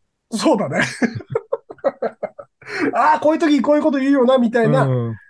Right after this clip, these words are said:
Speaker 1: あの、ことはできるんじゃ、まあ、あとはその、なんだろう。えっと、生前の、
Speaker 2: うん。
Speaker 1: その動画とかを食わせて、
Speaker 2: はいはいはい。あ、そうだね。
Speaker 1: コピーさせるとか、
Speaker 2: そうだね。
Speaker 1: そういうことができるようになるんじゃないかなっていう。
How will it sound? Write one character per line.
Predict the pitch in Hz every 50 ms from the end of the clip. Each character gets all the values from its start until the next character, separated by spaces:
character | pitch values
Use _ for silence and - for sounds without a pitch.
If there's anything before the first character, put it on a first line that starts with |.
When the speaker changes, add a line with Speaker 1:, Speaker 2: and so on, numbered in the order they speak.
| _ _ _ _ _ _ _ _
Speaker 1:
あ | - 196 190 190 185 185
の、 | 185 185 185 180 185 180 175 -
こ | - 220
と | 214 - 247 226
は | 208 175 156 135 - - _ _ _ _ _ _ _ _ _ _ _ _ _ _
で | 185 185
き | 170 233 220
る | 214 202
ん | 190
じ | 160 160
ゃ、 | 175
ま | 240 302 320 302
あ、 |
あ | 330
と | - 392
は | 339 247
そ | - - 233
の、 | 233 233 226
な | 220 233 254 247
ん |
だ | 208 185
ろ | 151 135 131 - _ _ _ _ _ _ _ _ _ _ _ _ -
う。 | 170
え | 160
っ | 131
と、 | 165 156 156 151 147 143 135 - _ _ _ _ _ _ _ _ _ _ _ _ _ _
生 | - - 247 262 262 262 247
前 | 220 247 254
の、 | 247 254 247 262 311 349 339 - - _ _ _ -
Speaker 2:
う | 131
ん。 | 131 120 156 101
Speaker 1:
そ | - 202
の | 196 190 185 185 180 160 165
動 | 214 226 233 233 233
画 | 220 226 226
と | 226 226 226
か | - 127 123 - _ _ _ _ _ _
を | 127 127 117
食 | 98 92 104
わ | 107 214
せ | 202 -
て、 | 180
Speaker 2:
は | -
い |
は | -
い | 302
は | -
い。 | 110
あ、 |
そ | - - 120
う | 120
だ | 110 104
ね。 | 104 123 143 160 170 180 180 180 180
Speaker 1:
コ | 208
ピ | 175 190 180
ー | -
さ | 151 165
せ | 104 - -
る | - 151 160 165
と | 165 156
か、 | - 175
Speaker 2:
そ |
う |
だ | 160
ね。 | 156 160
Speaker 1:
そ | - 269
う | 302
い | 330
う |
こ | 349 339
と | 339 339
が | 269 233
で | 190 208 202
き | - 247 220
る | 226
よ | 220 214
う | 196
に | 202
な | 226 226
る | 233 220
ん | 202
じ | 202
ゃ | 190
な | 202 202
い | 196
か | - 196 190
な | 214 233 233
っ | 226 233
て | - 151
い | 131
う。 | 123 117 110 120